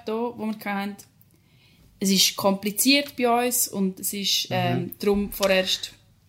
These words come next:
Speaker 2: Auf Facebook steht, «It's complicated.»
Speaker 1: Genau. Also der Sommer geht zu Ende und mit dem geht auch unser Flirt zu Ende. Also das habe ich eigentlich wie einfach mal noch wollen, die Leute verklickern.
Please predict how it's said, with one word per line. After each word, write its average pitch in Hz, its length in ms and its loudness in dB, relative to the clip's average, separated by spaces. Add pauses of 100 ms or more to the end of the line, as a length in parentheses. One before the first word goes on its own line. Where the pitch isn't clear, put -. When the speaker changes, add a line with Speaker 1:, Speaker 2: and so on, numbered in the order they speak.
(480)
Speaker 2:
Auf 120 320 2
Facebook - 720 4
steht, - 380 4
«It's - 200 -2
complicated.» 101 840 2 (300)
Speaker 1:
Genau. - 420 -8 (320)
Also 214 160 4
der 214 80 2
Sommer 262 300 10
geht 214 280 6
zu 208 80 2
Ende 220 280 2
und 220 80 0
mit 202 160 -4
dem 196 140 2
geht 196 160 -4
auch 180 120 0
unser 180 180 -4
Flirt 190 400 -4
zu - 80 -4
Ende. 220 160 -2
Also 202 140 -4
das 190 160 -6
habe 190 100 -2
ich 185 80 -4
eigentlich 185 200 -12 (200)
wie 214 240 0
einfach 208 200 0
mal 196 180 2
noch 190 180 -2
wollen, 180 380 -4
die 196 80 -2
Leute 196 220 0
verklickern. 233 680 -6